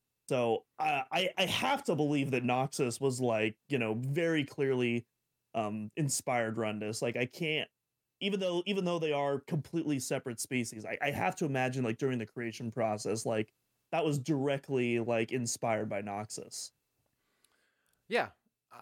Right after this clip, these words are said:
Speaker 2: I, I don't think that's a huge reach. I agree and disagree in that, like, it, that's probably, like, yeah, uh, there's probably a good chance that there was some inspiration there. I actually don't think there is as much similarity between the two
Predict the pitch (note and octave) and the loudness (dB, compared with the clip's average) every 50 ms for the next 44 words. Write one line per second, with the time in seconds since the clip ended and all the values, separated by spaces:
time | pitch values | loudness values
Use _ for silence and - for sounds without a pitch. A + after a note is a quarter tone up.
0 | - - C#3 C#3+ D3 D3+ D#3 E3 D#3+ D#3 D#3 D3+ D3+ - _ _ - B2+ B2+ - | -6 -2 0 2 4 4 2 2 0 -2 -4 -4 -6 -10 _ _ -6 -4 0 0
1 | D3 D#3+ D#3+ - F3 E3 D#3+ - - C3+ C3+ D#3+ D3+ C3+ - A2+ G#2 A2+ A2+ - | 0 0 0 0 0 0 -2 -2 -4 -6 -6 -6 -6 -6 -8 -8 -8 -8 -8 -8
2 | - - - - - _ _ _ _ _ - B2 C3+ C#3+ D3 D3 D3 D#3 C#3 D3+ | -10 -12 -12 -12 -16 _ _ _ _ _ -2 2 2 4 4 2 2 0 -2 -4
3 | C3+ A#2 E3+ G#3+ A#3+ A#3 G3 D3+ D#3+ D#3 - - D#3+ C#3+ D3 D3+ D3 C#3+ C#3 C3 | -2 0 2 2 4 2 2 2 0 -2 -2 -4 -4 -4 -2 0 0 0 0 0
4 | B2+ B2 B2+ A#2 A#2 A#2 A2 A2+ A2 - - A#2+ A2+ A2 - - B2 A#2 A2 G2+ | -2 -2 -2 -2 -2 -2 -2 -4 -6 -4 -4 -6 -6 -6 -6 -4 -4 -4 -2 -4
5 | G#2+ A2 G#2+ G#2 G2+ G2+ F#2+ _ _ _ _ _ _ _ - D3+ D#3+ D3+ C#3 C#3 | -4 -6 -6 -6 -6 -8 -10 _ _ _ _ _ _ _ -6 -2 0 0 0 0
6 | - B2 C3 B2+ A#2 C3 B2+ A#2+ - D3 C#3 C3 B2+ B2+ A#2 C3 C3 A#2 - C3 | -4 -6 -8 -8 -8 -10 -12 -4 0 0 2 2 2 0 0 -2 -4 -4 -4 -4
7 | B2 A#2+ B2+ A#2+ G#2+ - A#2+ A2 - - A#2 A2+ A2 A2 A2 - A#2 A#2+ A#2+ A2+ | -4 -4 -4 -6 -4 -2 -2 -2 -2 -2 -2 -2 -2 -2 -4 -4 -4 -4 -4 -6
8 | - - A#2 A2+ A#2 A#2 A#2 - C#3 C#3 C#3 C#3+ C#3+ C#3+ - _ _ _ _ _ | -6 -4 -4 -2 -2 -2 -4 -6 -6 -6 -8 -8 -10 -12 -16 _ _ _ _ _
9 | _ _ B2+ C#3+ F3+ F#3 - - G3 F3 F3 F3+ E3 F#3+ F3 D#3+ E3 D#3 D3 B2+ | _ _ -2 -2 -2 -2 -2 -2 -2 0 -2 0 -4 -6 -4 -4 -4 -4 -4 -4
10 | C#3 A#2 C3 C#3+ D#3+ D#3 E3 F3+ F3+ - - - F#3 F3 E3+ E3+ E3 E3 E3+ E3 | -4 -2 0 0 0 0 -2 -4 -4 -4 -6 -6 -4 -2 -2 0 0 0 0 0
11 | E3+ D#3+ C#3+ C#3 - - D3+ D3 D3+ D3+ D3 D3 - - E3 D#3+ D#3 D#3 D3+ D3+ | -2 -4 -6 -10 -10 -8 -8 -6 -6 -6 -8 -8 -8 -6 -4 -4 -4 -4 -6 -8